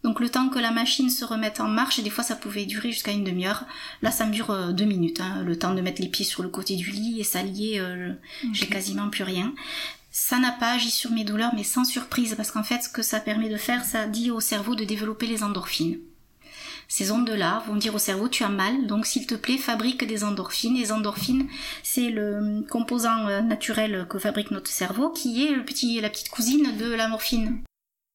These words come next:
Speaker 1: Il va dire au cerveau, « Vas-y, euh, tu as, tu as mal, donc, euh, libère des endorphines. »
Speaker 2: Ok.
Speaker 1: Il va libérer les endorphines qui, elles, ont un, un, un fonctionnement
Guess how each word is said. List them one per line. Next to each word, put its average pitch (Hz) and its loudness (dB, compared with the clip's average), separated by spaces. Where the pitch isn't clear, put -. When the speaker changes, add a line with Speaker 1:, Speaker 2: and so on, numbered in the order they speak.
Speaker 1:
Il 247 6
va 247 4
dire 294 6
au 294 6
cerveau, « 285 4
Vas-y, 294 6
euh, 247 2
tu - -2
as, 220 2
tu - 2
as 269 6
mal, 302 6
donc, 254 4
euh, 240 2
libère 269 6
des 226 2
endorphines. » 214 2
Speaker 2:
Ok. 196 0
Speaker 1:
Il 247 4
va 233 4
libérer 285 4
les 247 4
endorphines 233 4
qui, 254 2
elles, 262 4
ont 240 4
un, 214 0
un, 196 0
un 202 4
fonctionnement 214 2